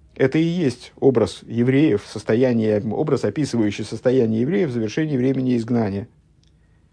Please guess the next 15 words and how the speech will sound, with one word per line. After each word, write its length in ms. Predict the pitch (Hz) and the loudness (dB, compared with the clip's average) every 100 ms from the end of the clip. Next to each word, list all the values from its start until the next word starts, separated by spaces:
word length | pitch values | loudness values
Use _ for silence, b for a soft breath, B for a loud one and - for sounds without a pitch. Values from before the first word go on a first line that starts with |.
| _ _ _ _ _ | _ _ _ _ _
"Шехой 360 | - 135 - 180 | -2 0 4 4
шеха 320 | 175 139 127 | 4 2 2
голос 420 | 117 131 170 127 | 2 2 2 2
хозек 440 | - 160 143 139 - | 0 0 2 0 0
кол 260 | 156 151 | 2 2
каши 500 | 147 - 226 220 - | 2 0 2 2 2
маргишем 580 | 139 127 120 120 175 175 | 2 2 0 -4 -2 -2
шехануким 1300 | 139 - 127 - 127 123 165 196 - 110 110 98 113 | 0 0 0 0 0 0 0 0 0 0 0 0 2
лигамри 400 | 120 127 165 165 | 4 4 4 4
рахман 300 | 113 - 113 | 0 0 0
эльсан 340 | 104 - 107 | 0 -2 -2
алидей 300 | 104 101 143 | 0 -2 -2
хой 200 | 143 139 | -2 -2
шеха 260 | 131 120 123 | -2 -4 -4
голос". 500 | 120 131 98 - - | 0 2 2 -2 -14